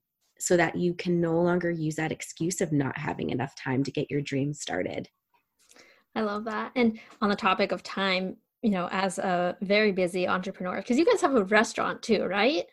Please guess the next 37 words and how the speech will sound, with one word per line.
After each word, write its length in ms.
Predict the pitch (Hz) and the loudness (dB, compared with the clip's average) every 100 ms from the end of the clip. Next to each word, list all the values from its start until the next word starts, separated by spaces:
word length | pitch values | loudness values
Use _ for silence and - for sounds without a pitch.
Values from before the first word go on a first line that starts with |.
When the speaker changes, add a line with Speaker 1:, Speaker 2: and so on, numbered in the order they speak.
| _ | _
Speaker 1:
Yeah, 520 | 240 240 240 247 240 233 | 4 8 10 10 8 6
we 120 | 233 | 6
do 180 | 233 233 | 6 6
Speaker 2:
So, 60 | |
Speaker 1:
have 100 | 226 | 8
a 60 | 202 | 8
Speaker 2:
okay. 120 | 226 | 8
Speaker 1:
breakfast 380 | 190 - 196 - | 4 4 0 4
lunch 200 | 185 180 | 4 4
eatery. 540 | 170 165 156 160 170 _ - - - | 2 4 2 0 -2 _ -20 -20 2
Speaker 2:
You're 260 | 254 294 | 8 8
doing 420 | 302 311 269 220 - | 8 6 6 6 0
a 80 | |
ton. 420 | 226 262 240 185 214 | -2 0 0 0 0
So 280 | 233 220 214 - - _ _ - | 4 2 0 -18 -20 _ _ -6
how 360 | - - 240 | -4 6 8
do 60 | 294 | 8
you, 180 | 294 269 | 4 2
besides 560 | - 226 262 277 311 | 0 2 4 6 4
cutting 320 | - 285 233 208 | 0 2 4 4
out 220 | 190 196 | 2 2
those 200 | 185 185 | 0 0
sometimes 460 | - 190 214 190 | 0 2 2 0
unnecessary 800 | 190 190 180 - - 190 180 185 | 0 0 0 -4 -4 -2 0 0
add-in, 540 | 185 180 185 175 175 180 _ | 0 0 0 -2 -4 -6 _
fill-in 480 | - 240 202 180 175 | 0 2 4 2 -2
time 360 | - 175 170 175 | -6 -6 -4 -6
slots, 480 | - 180 175 - - _ _ _ _ - | -6 -2 -2 -4 -14 _ _ _ _ -2
is 120 | 240 | 4
there 280 | 254 240 - | 8 6 6
any 280 | 262 285 320 | 2 4 4
other 240 | 226 220 | 4 2
tips, 400 | 208 - 185 - | 2 -2 -2 -4
tricks 340 | - - - - | -8 -4 -6 -2
you 140 | 202 | -2
use 400 | 185 180 180 180 | 2 2 2 -2
to 420 | - 196 185 180 | -2 0 0 -2